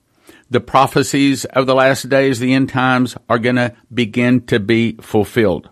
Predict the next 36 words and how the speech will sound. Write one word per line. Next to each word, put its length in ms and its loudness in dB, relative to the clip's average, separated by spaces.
more 420 2
and 160 2
more. 400 2
We 160 2
will 160 0
be 420 -2
in 440 -2
the 80 0
birth 280 0
pains, 460 -2
and 100 0
it 40 2
means 400 2
that 300 0
the 80 -4
birth 300 0
pains 320 0
get 200 -4
harder 520 0
and 160 -4
closer 600 0
and 140 -6
closer 380 0
and 80 -2
harder 340 2
until 360 -4
finally 420 -2
the 100 -2
baby 320 -2
is 140 0
born, 240 0
until 220 -4
finally 420 -2
Jesus 440 -6
returns. 560 -4
People 480 0